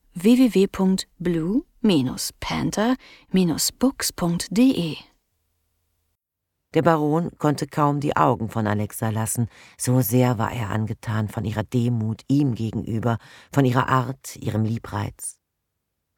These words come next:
Speaker 2: Alexa trug ein weißes Kleid, welches nicht sehr viel verbarg. Ihre kleinen Brustwarzen drückten sich keck gegen das Weiß des Kleides,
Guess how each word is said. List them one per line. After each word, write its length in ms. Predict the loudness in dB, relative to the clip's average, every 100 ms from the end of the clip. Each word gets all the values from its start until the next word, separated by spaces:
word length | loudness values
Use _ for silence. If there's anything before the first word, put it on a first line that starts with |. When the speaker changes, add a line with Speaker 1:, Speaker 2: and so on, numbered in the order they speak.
| _ _ -8 2
Speaker 2:
Alexa 460 | 4 4 0 -4
trug 280 | -4 -8 0
ein 160 | 2 2
weißes 480 | 2 0 -4 -6
Kleid, 460 | -2 0 2 0 0
welches 340 | 0 0 -4
nicht 260 | -6 -6 -4
sehr 180 | -2 -2
viel 200 | -4 -6
verbarg. 640 | -2 -2 -2 -6 -8 _ _ _ -20 -20 -6
Ihre 220 | -2 -2
kleinen 380 | 0 0 2 2
Brustwarzen 840 | -2 -4 -4 -4 -2 -2 -4 -4
drückten 400 | -2 -2 -4 -4
sich 320 | -4 -4 -8
keck 200 | -6 -6 -4
gegen 260 | -6 -4 -2
das 240 | -4 -2
Weiß 260 | -2 -2 -4
des 220 | -8 -8
Kleides, 580 | -6 -4 -4 -6 -12